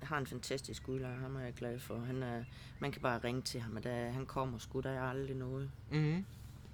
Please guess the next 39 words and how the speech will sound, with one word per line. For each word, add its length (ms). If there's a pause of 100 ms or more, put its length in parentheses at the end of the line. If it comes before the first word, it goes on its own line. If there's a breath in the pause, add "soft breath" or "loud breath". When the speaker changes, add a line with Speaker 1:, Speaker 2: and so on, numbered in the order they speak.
(1400)
Speaker 2:
Hvordan, 300
øh, 260
fik 180
du 60
så 80
dagene 280
til 120
at 60
gå 240 (200)
her 80
i 40
corona? 340 (480)
Speaker 1:
Jamen, 260
Speaker 2:
Nu 160
har 60
du 80
så 60
Speaker 1:
øh, 60
Speaker 2:
meget 160
tid. 180 (460 loud breath)
Speaker 1:
jeg 80
hæklede. 360
Speaker 2:
<laughs> 1900
Dag 200
ud 60
og 60
dag 120
ind, 140
simpelthen. 320
Speaker 1:
Dag 80
ud 120
og 60
dag 220
ind, 180
simpelthen. 420
Til, 260
til 180
jeg 260
fik 160